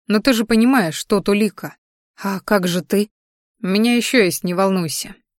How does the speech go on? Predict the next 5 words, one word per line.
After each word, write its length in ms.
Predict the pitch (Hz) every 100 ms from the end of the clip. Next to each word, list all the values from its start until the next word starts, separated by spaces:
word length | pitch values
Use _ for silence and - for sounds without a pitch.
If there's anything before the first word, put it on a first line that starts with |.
| _
«Значит, 500 | 170 185 226 262 196
говоришь, 540 | 208 208 220 226 - -
стучали, 760 | - - 208 - 220 226 220 202
но 180 | 220 233
тихо». 580 | 220 - 175 - -